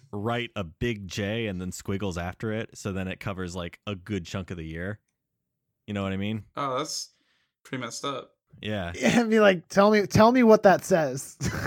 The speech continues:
Speaker 3: Like,
Speaker 1: Yeah.
Speaker 3: don't, you,
Speaker 1: Say,
Speaker 3: like,
Speaker 1: "Oh."
Speaker 3: just don't say anything.
Speaker 1: "Oh, you were born in January? Well, see, right here, I wrote January." Boom.
Speaker 3: Damn.
Speaker 2: So is that what he does?
Speaker 1: No, he's probably very good at it. For
Speaker 3: <laughs>
Speaker 1: some
Speaker 3: He's,
Speaker 1: reason, he's
Speaker 3: he's
Speaker 1: able
Speaker 3: a
Speaker 1: to
Speaker 3: hero.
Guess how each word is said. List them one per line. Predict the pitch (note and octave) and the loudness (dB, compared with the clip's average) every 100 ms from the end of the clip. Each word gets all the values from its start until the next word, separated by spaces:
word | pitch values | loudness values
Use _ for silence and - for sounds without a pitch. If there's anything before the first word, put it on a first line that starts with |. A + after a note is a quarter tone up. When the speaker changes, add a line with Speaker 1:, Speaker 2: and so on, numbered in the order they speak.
| - A#3 | -2 4
Speaker 3:
Like, | G#3 | 4
Speaker 1:
Yeah. | G#2+ - | 4 0
Speaker 3:
don't, | G#3 G#3 - | 2 2 0
you, | F#3 F#3+ G3+ | -6 -4 -2
Speaker 1:
Say, | E3+ | 0
Speaker 3:
like, | D#3+ - | 0 -2
Speaker 1:
"Oh." | |
Speaker 3:
just | D#3 E3+ | -6 -2
don't | F#3+ F#3+ | 0 0
say | F#3+ E3+ | 0 0
anything. | D3 C3+ A2+ | -2 -12 -6
Speaker 1:
"Oh, | D3+ | -2
you | C#3 C#3 | 0 0
were | C#3+ | -2
born | D3 C#3 | -2 -4
in | A2+ | -4
January? | A2 A#2 C3+ D#3 F3+ F#3 | -2 -4 -4 -4 -6 -6
Well, | G#2+ | -8
see, | - B2+ C3+ | -6 -6 -4
right | B2 B2+ | -4 -4
here, | D3 F#2+ | -4 -4
I | |
wrote | G2 G#2 | -4 -4
January." | A2+ A#2 F#2 E2 E2 - _ _ - _ | -6 -6 -6 -6 -8 -12 _ _ -20 _
Boom. | F#2+ F#2 D#2+ - _ _ - | -8 -8 -10 -16 _ _ -10
Speaker 3:
Damn. | D#3+ F#3+ C#3 A#2 _ - | -4 -4 -4 -10 _ -18
Speaker 2:
So | A2+ | -10
is | |
that | A#2 B2+ | -8 -6
what | |
he | B2+ | -8
does? | - A2 D#3+ - _ _ _ - | -6 -6 -6 -10 _ _ _ -4
Speaker 1:
No, | E3 F3+ | -2 -2
he's | C#3+ D4+ | -4 -6
probably | - D#4+ G#3+ C3 G#2 | -4 -6 -6 -4 -6
very | F2 A2+ A2+ G#2 E2 | -4 -4 -4 -4 -6
good | F2+ E2 | -8 -8
at | D#2 D2+ | -10 -12
it. | C#3+ | -14
For | - B2 | -8 -4
Speaker 3:
<laughs> | |
Speaker 1:
some | D#3+ F#3+ | -2 -2
Speaker 3:
He's, | D#3+ | 0
Speaker 1:
reason, | G3+ A#2 G#2 | -2 -2 -4
he's | C3 C3+ | -4 -2
Speaker 3:
he's | B2+ C4 | 2 4
Speaker 1:
able | E4+ | 6
Speaker 3:
a | |
Speaker 1:
to | A3+ | 6
Speaker 3:
hero. | F#3+ B2 | 4 2